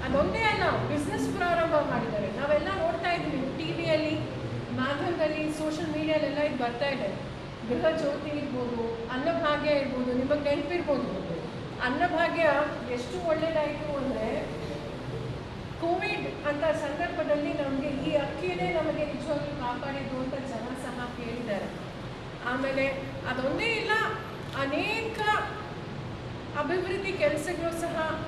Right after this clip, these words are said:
ಆಗ್ತಾ ಇದೆ. ನಾನು ಒಪ್ಕೋತೀನಿ, ಯಾಕಂದ್ರೆ ಈಗ ನಮ್ಮ ಸರ್ಕಾರ ಇದ್ದಾಗ ನಾವು ಸಂಘಟನೆ ಮಾಡ್ಬೇಕು. ನಮ್ಮ, ನಮ್ಮ ಸರ್ಕಾರ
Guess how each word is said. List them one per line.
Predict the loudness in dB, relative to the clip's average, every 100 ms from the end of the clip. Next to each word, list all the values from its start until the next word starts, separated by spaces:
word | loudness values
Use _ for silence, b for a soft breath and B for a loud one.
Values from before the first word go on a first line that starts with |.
| -2
ಆಗ್ತಾ | -2 0 0
ಇದೆ. | 0 -2 -4 -6 -8 -6 -8 -8 -8 -8 -8 -8 -6 -2
ನಾನು | 2 2 4 4
ಒಪ್ಕೋತೀನಿ, | 6 4 0 0 -2 -2 -4 -8 -10 0
ಯಾಕಂದ್ರೆ | 4 4 4 0 0
ಈಗ | 0 2 4 4 4
ನಮ್ಮ | 2 0 0 2 4 4 2 0 -2 -4 -6 -6 -2
ಸರ್ಕಾರ | -2 0 2 4
ಇದ್ದಾಗ | 2 2 4 4 6 4 2 -2 -6 -8 -8 -8 -8 -8 -6 -2
ನಾವು | 2 4 4 2 0 -2 -2
ಸಂಘಟನೆ | 0 2 2 2
ಮಾಡ್ಬೇಕು. | 0 0 0 0 -2 -4 -6 -6 -8 -8 -8 -8 -8 -8 -6 -2
ನಮ್ಮ, | 0 2 4 4 4 4
ನಮ್ಮ | 4 4
ಸರ್ಕಾರ | 2 0 4 6